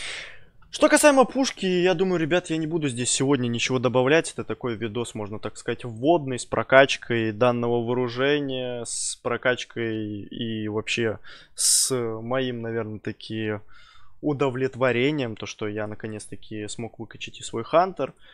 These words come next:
В дальнейшем мы всё это дело, конечно же, с-, вам расскажем, расскажем,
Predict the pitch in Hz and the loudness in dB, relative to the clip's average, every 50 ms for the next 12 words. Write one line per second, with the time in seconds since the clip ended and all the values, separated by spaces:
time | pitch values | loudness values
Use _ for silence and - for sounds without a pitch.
0 | - - - 113 113 135 131 131 139 131 120 - - 113 110 113 107 - - 120 | -20 -18 -12 -2 2 2 2 2 2 -2 -4 -4 -6 -8 -6 -8 -6 -2 0 0
1 | 113 - 117 107 117 123 123 117 110 - 120 117 131 135 - - 110 110 110 - | 0 0 -2 -2 2 2 2 2 2 0 -2 -2 -2 -4 -4 -6 -8 -8 -8 -8
2 | - _ - 127 123 127 127 120 110 117 120 - - 160 175 196 175 147 127 117 | -12 _ -10 -2 2 4 4 4 2 -2 -6 -4 -2 0 0 0 0 -4 -8 -10
3 | 117 - - 120 123 113 113 95 | -10 -8 -8 -8 -8 -8 -10 -14